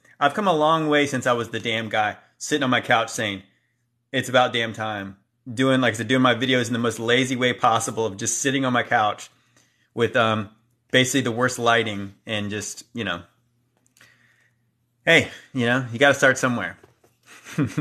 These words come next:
You know, I've, I've come, I've come a long way on the, on the idea of, like, how much should we,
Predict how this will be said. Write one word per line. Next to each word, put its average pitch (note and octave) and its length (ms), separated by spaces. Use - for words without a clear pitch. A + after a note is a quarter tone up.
You D#3 120
know, G#3+ 100
I've, G3 280
I've F3+ 180
come, D4+ 320
I've F#3+ 220
come D4+ 200
a F3+ 240
long E3 360
way D3 180
on B2 240
the, A#2 220
on B2 120
the A#2 120
idea A#2 520
of, A2 140
like, G#2+ 220
how F#3+ 400
much D#3+ 640
should D3+ 540
we, A#2+ 500